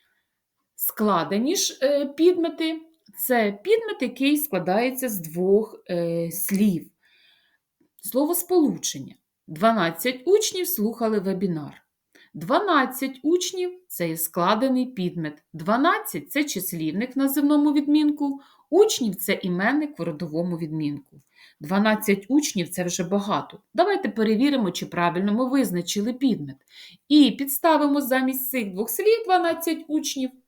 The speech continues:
«вони». Вони слухали вебінар. Ви чуєте, що така заміна можлива, отже, ми правильно визначили підмет. Розглянемо способи вираження складеного підмета.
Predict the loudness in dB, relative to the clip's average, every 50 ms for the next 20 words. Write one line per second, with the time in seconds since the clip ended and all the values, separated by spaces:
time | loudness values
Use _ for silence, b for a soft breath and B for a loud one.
0 | _ -10 -4 -2 0 2 2 2 2 0 -4 -8 _ _ _ _ _ _ _ _
1 | _ -10 -6 -4 -4 -2 0 2 2 2 0 0 -2 -4 -4 -2 -2 -2 -2 -2
2 | 0 0 0 2 2 2 0 0 -2 0 -2 -2 -2 -4 -6 -10 -12 -16 _ b
3 | b b b b b b 2 2 2 2 2 2 2 2 2 2 0 0 0 -2
4 | -2 -2 -2 2 2 2 4 4 4 4 4 4 4 2 2 0 -2 -2 -2 -2
5 | 0 2 2 2 2 2 0 -2 B B B B B B B 0 2 2 2 2
6 | 0 0 0 0 -2 -4 -4 -4 -4 -4 -6 -4 -2 0 2 2 2 0 0 0
7 | 0 0 -2 -6 -12 -8 -6 -4 -4 -4 -2 -4 -4 -4 -4 -4 -4 -2 -2 -2
8 | -4 -6 -6 -4 -4 -4 -4 -6 -8 -12 -14 -16 _ _ _ _ _ _ _ _
9 | _ _ _ _ _ _ _ _ _ _ _ _ _ _ _ _ _ _ _ _
10 | _ _ _ _ _ _ _ _ _ _ _ _ -20 -20 -20 _ -20 -20 _ _
11 | _ _ _ _ _ b b b b b b b b b b 2 4 6 6 4
12 | 4 4 6 8 8 8 6 4 2 4 4 6 6 6 6 4 2 0 0 2
13 | 6 8 8 8 8 6 4 4 4 4 4 4 4 6 6 6 6 6 4 2
14 | 4 4 6 6 6 4 4 0 -2 -2 0 2 4 4 4 2 2 2 2 2
15 | 2 0 0 0 0 0 0 0 -2 -4 -6 -6 -8 -12 -14 -14 -16